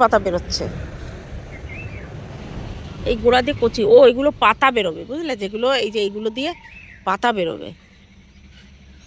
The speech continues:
কবে বেরোবে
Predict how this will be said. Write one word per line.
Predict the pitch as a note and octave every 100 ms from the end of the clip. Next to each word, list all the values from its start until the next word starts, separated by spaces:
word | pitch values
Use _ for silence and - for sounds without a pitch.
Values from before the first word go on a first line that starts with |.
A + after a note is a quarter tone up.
| - - - - - - - - - - - - - - - - A4+ - - B5 - - - - - - - -
কবে | - G#3 G#3+
বেরোবে | G3+ G3+